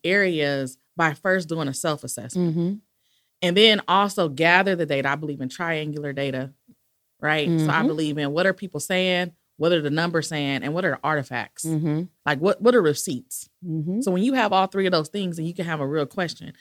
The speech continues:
Speaker 1: And most people are very afraid to get the real truth to their practice.
Speaker 2: Ooh, hello.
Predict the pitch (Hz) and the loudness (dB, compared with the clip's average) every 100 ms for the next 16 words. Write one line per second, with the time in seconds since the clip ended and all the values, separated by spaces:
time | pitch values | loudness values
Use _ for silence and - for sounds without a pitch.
0 | - - - 156 151 175 226 226 _ 240 | -20 -12 -2 0 2 4 4 2 _ -6
1 | 233 180 165 135 139 151 180 185 - 131 | -4 -2 -2 -2 -2 0 0 0 -2 -10
2 | - 180 170 139 - 123 160 160 139 123 | -6 -2 -2 -2 -8 -6 -4 -4 -8 -6
3 | 151 156 139 _ - 202 180 131 _ - | -2 -2 -4 _ -10 -6 -6 -6 _ -14
4 | 196 175 156 - - 185 139 - - 370 | -6 -2 -2 -2 -4 -4 -4 -4 2 6
5 | 330 233 262 170 151 | 8 8 6 4 2